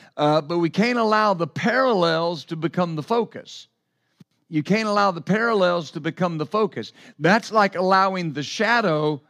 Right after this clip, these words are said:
to become the focus. I heard Brother Copeland say years ago, he said, "The enemy is trying real hard to seem ferocious,"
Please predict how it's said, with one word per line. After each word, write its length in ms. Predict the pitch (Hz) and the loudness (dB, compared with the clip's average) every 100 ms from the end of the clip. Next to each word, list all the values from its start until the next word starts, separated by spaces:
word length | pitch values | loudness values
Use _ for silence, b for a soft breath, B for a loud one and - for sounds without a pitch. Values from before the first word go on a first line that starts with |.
| _ - | _ -6
to 120 | 196 | -2
become 400 | 160 170 175 156 | -2 -2 -2 -2
the 80 | 143 | -2
focus. 720 | 208 208 - - - - - _ _ _ _ _ _ 220 | 0 0 -2 -16 -16 -20 -20 _ _ _ _ _ _ 0
I 140 | 202 | 2
heard 140 | 226 202 | 2 0
Brother 220 | 214 185 | -2 0
Copeland 380 | 220 220 190 151 | -2 -2 -4 -2
say 180 | 196 | -2
years 360 | 175 190 196 160 | -2 -2 -4 -4
ago, 320 | 160 196 151 B B 139 | 0 0 0 B B -16
he 200 | 226 294 | -10 -4
said, 280 | 220 220 175 | -2 -2 -2
"The 160 | 170 202 | -4 -2
enemy 320 | 240 254 226 | -2 -2 -2
is 140 | 175 | -4
trying 360 | - 208 208 180 | -2 0 2 2
real 240 | 190 214 | 0 0
hard 300 | 185 208 208 | 0 0 -2
to 80 | 156 | -6
seem 300 | - 196 196 | -8 -4 -4
ferocious," 680 | - 165 175 220 - 175 | -4 0 0 0 -4 -8